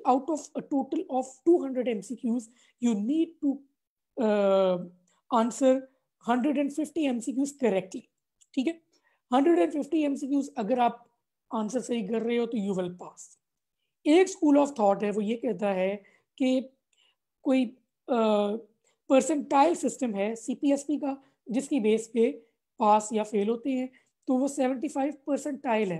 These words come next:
परसेंट नहीं है। लेकिन अगर मैं आपको सच्ची बात बताऊं, इस चीज़ में पढ़ने की ज़रूरत ही नहीं है।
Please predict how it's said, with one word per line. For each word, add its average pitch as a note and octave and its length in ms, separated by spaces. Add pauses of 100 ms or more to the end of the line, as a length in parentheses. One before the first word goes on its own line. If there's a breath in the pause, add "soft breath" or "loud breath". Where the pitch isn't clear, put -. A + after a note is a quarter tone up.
परसेंट G3 360
नहीं F3 100
है। G#3 160
लेकिन A#3+ 300 (440)
अगर C4+ 200
मैं A3+ 220
आपको C#4+ 300
सच्ची C#4 240
बात C#4 180
बताऊं, C4+ 340 (260)
इस D#4+ 200
चीज़ C#4 220
में B3+ 100
पढ़ने A#3+ 260
की A#3+ 100
ज़रूरत G3 560
ही - 120
नहीं - 220
है। - 60